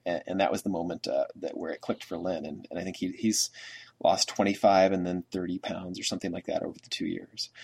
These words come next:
Um, and I actually, I tweeted at, uh, Anna McDonald and asked her about this, you know, "Are other teams doing this?" And, uh, she said, "Very few, if any." Chef Simon, uh, said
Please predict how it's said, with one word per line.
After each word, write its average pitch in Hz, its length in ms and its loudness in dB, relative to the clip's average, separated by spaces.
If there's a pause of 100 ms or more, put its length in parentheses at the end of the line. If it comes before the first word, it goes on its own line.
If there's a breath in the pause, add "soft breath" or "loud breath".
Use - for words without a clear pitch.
(220 loud breath)
Um, - 320 -4
and 117 140 8
I - 40 8
actually, 120 420 10
I 87 40 0
tweeted 117 360 2
at, 80 240 -4
uh, 78 260 4
Anna 80 160 -4
McDonald 78 380 -2
and 64 100 -8
asked 73 280 -4
her - 60 -6
about - 260 -4
this, - 360 -6
you - 60 -10
know, - 220 -12 (580)
"Are 101 180 8
other 110 160 6
teams 101 280 0
doing 95 260 -2
this?" - 320 -6 (100)
And, 80 340 -6
uh, 82 200 2
she - 160 -4
said, 98 200 -4
"Very 107 200 4
few, 127 220 8
if 127 100 2
any." 95 340 0 (400 loud breath)
Chef - 240 4
Simon, 104 480 4
uh, 90 280 6
said 92 340 4